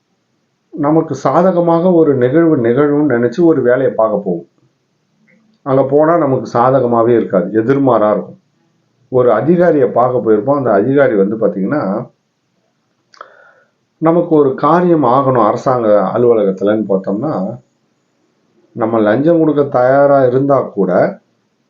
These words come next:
சில நேரங்கள்ல நம்மளுடைய ட்ரீட்மெண்ட், நம்மளை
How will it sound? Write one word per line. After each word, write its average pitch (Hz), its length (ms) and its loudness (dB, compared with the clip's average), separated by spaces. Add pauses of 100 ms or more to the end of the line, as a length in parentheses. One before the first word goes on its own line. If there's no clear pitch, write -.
(440)
சில 165 280 0
நேரங்கள்ல 151 640 0 (460)
நம்மளுடைய 139 560 0 (120)
ட்ரீட்மெண்ட், 185 440 -2 (100)
நம்மளை 127 260 0